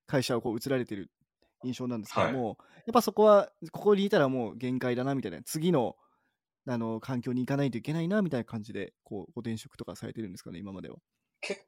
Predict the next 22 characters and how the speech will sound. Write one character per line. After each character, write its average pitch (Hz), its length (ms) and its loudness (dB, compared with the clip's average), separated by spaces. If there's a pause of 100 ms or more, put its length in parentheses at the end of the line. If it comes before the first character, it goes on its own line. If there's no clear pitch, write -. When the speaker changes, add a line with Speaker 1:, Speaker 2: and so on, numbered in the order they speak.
(140)
Speaker 2:
果 277 140 -2
的 277 240 -4
に 233 80 0
そ 208 160 2
の 202 240 2
き-、 - 300 -14
ぐ 160 120 2
ら 175 120 10
い 143 40 4
の 110 120 4
周 147 220 0
期 120 100 -2
に 98 60 0
な 104 100 8
っ - 40 -6
て 110 60 -4
る 87 80 -2
ん - 20 -4
で - 20 -14
す - 40 -12
け 92 80 -4
ど、 - 80 -12